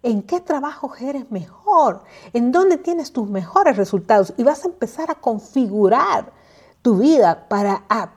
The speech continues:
a-, acercarte a tus mejores resultados. Asimismo, vas a tener un sentido de propósito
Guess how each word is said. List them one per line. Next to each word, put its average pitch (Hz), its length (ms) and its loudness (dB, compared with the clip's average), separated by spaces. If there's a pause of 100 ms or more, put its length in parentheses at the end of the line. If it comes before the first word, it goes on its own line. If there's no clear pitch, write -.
a-, 208 220 -2
acercarte 202 680 -4
a 208 80 0
tus 190 140 -4
mejores 190 400 0
resultados. 175 800 -8 (640)
Asimismo, 320 640 0
vas 311 200 -2
a 349 120 4
tener 294 260 0
un 339 120 -4
sentido 311 600 -2
de 285 120 0
propósito - 1040 -2